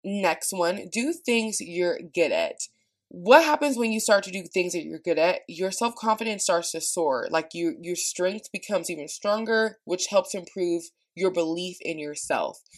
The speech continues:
So on one hand, it's like, do things that you're scared of and that face your fears and try new things. But at the same time, like, continue to do the things that you love and your passions. Like, if you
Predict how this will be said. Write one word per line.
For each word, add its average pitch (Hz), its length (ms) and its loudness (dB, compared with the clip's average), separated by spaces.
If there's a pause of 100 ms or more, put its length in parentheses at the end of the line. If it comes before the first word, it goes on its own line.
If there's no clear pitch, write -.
(180)
So 185 360 10
on 175 220 0
one 190 220 2
hand, 196 360 0
it's 175 160 -2
like, 156 200 4
do 175 180 -2
things 170 340 -2
that 147 140 2
you're 151 140 -4
scared 170 440 0
of 170 260 6
and 151 160 -6
that 143 220 -2 (360)
face 185 280 2
your 160 120 -2
fears 170 460 0
and 156 100 -6
try 160 220 0
new 156 160 -8
things. 165 500 -6
But 180 100 4
at 180 120 6
the 180 80 -8
same 185 300 -2
time, 185 320 0
like, 175 160 -2
continue 262 400 -4
to 233 60 -8
do 208 120 -4
the 202 120 -6
things 190 280 -4
that 175 140 0
you 165 180 -10
love 175 260 2
and 160 80 -4
your 151 140 -6
passions. 143 680 -2
Like, 151 200 2 (320)
if 165 160 -2
you 202 440 -4